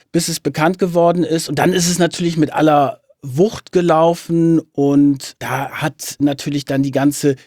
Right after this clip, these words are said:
Medienmaschinerie gearbeitet, weil es natürlich auch ein spektakulärer Fall war, ganz klar. Und, äh, wenn man sich die Person Uli Hoeneß, auf die wir jetzt kommen, anguckt, dann weiß man auch, warum es natürlich die Schlagzeilen mit dieser Geschichte dann voll produziert worden sind.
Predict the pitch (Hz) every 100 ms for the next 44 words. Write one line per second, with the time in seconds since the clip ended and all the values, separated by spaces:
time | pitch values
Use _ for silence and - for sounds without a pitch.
0 | - 147 175 160 151 151 156 147 151 -
1 | - 156 160 147 175 185 180 185 175 160
2 | 170 - 190 185 185 202 190 180 185 254
3 | 240 123 120 135 - 156 110 - _ _
4 | _ 143 143 131 - 131 143 156 147 143
5 | 147 151 135 135 135 135 127 135 180 180
6 | 147 - 160 147 135 - - 139 165 -
7 | _ _ _ - 165 165 175 160 147 135
8 | 131 147 165 147 135 135 135 - 123 131
9 | 156 147 139 131 139 139 139 - _ _
10 | _ - 131 127 123 - 127 - - 127
11 | 127 123 120 143 139 - 135 127 120 120
12 | - 131 - 117 123 123 127 127 120 -
13 | 170 - 107 98 - 104 - 98 107 -
14 | -